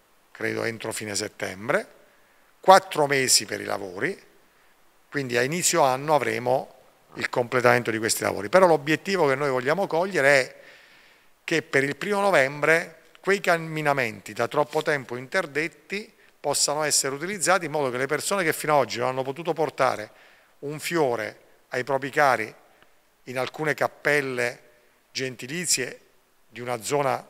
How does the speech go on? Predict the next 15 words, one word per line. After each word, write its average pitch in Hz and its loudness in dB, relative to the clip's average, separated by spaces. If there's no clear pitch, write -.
specifica 196 -6
possano 151 -4
invece 160 -6
tornare 135 -6
a 143 0
farlo. 113 -12
Quindi 131 -8
credo 143 -2
che 127 -4
questa 139 2
operazione 143 0
sia 127 -2
un'operazione 127 -2
non 135 -10
soltanto 123 0